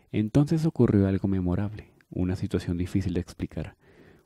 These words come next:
Una pequeña cajita de música que reposaba sobre la cómoda de Patty empezó a sonar. Los dos nos sorprendimos y miramos hacia el lugar. Al instante la reconocí. Era el regalo que me había dado Steer antes de partir a la guerra.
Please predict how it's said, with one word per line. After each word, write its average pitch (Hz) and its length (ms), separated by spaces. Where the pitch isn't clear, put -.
Una 147 160
pequeña 143 340
cajita 139 400
de 131 100
música 123 500
que - 180
reposaba 101 640
sobre 95 260
la 90 140
cómoda 104 460
de 87 120
Patty - 400
empezó 87 540
a 90 40
sonar. 76 420
Los 87 280
dos 101 240
nos 135 120
sorprendimos 104 720
y - 20
miramos 95 400
hacia 101 200
el 95 80
lugar. 87 360
Al 90 140
instante 98 500
la 95 80
reconocí. 95 640
Era 101 220
el 110 80
regalo 101 420
que - 120
me 98 160
había 95 240
dado 90 240
Steer - 400
antes 98 320
de 98 80
partir - 440
a - 20
la 85 120
guerra. 85 360